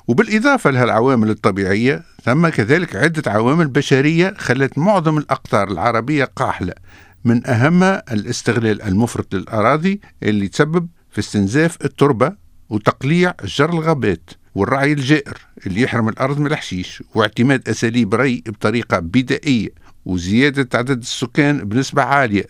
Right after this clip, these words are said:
شيء اللي يؤدي لزيادة الاستهلاك. وهالتصحر ينتج عليه برشا آثار بيئية واجتماعية سلبية، بما أنه سبب من الأسباب الرئيسية لهجرة السكان من المناطق الريفية والصحراوية للمدن،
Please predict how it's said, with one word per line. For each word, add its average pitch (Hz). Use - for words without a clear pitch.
شيء 117
اللي 113
يؤدي 127
لزيادة 120
الاستهلاك. 120
وهالتصحر 170
ينتج 107
عليه 151
برشا 117
آثار 95
بيئية 143
واجتماعية 117
سلبية، 113
بما 113
أنه 117
سبب 131
من 117
الأسباب 113
الرئيسية 110
لهجرة 87
السكان 95
من 101
المناطق 98
الريفية 92
والصحراوية 98
للمدن، 123